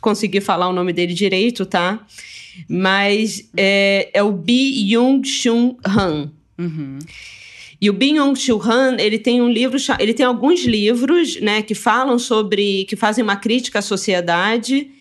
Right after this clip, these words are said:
Speaker 1: O, esse ma-, esse mais conhecido chama A Sociedade do Cansaço,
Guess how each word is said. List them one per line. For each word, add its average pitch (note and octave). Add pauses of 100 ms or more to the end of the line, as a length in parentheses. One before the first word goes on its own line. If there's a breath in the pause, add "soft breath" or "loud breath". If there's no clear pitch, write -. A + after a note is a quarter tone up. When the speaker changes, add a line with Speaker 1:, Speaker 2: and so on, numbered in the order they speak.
(140)
Speaker 1:
O, B3
esse C4+
ma-, C4+
esse B3
mais C#4+
conhecido C4+
chama C4
A -
Sociedade B3
do B3
Cansaço, F3